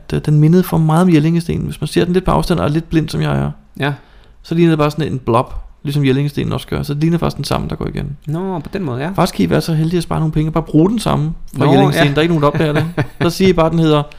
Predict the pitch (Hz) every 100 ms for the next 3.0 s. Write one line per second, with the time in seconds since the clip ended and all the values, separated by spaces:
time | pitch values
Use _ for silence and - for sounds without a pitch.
0 | - - 127 127 131 - 147 135 131 131
1 | 147 - - 147 - 98 - - - -
2 | 110 107 101 98 101 123 131 120 110